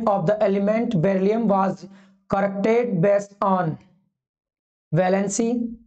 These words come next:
configuration, density, none of these। तो valency देखिएगा, atomic weight, equivalent weight into valency, the correct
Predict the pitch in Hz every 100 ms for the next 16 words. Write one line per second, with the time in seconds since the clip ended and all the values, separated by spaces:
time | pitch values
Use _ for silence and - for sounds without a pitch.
0 | _ _ _ _ 185 180 165 196 196 -
1 | 220 226 240 - - - - 180 180 214
2 | 208 226 233 233 - - _ 180 180 185
3 | 147 175 160 - - - _ 202 202 175
4 | 160 131 - - _ _ _ _ _ _
5 | _ _ - 180 190 196 196 - - -
6 | _ 208 220 247 247 233 240 240 - 208
7 | - 208 214 233 233 233 233 220 208 214
8 | 269 - - _ 175 175 202 175 165 160
9 | 117 87 _ _ _ _ _ _ _ _
10 | _ _ _ _ _ _ _ - 165 -
11 | - 196 226 247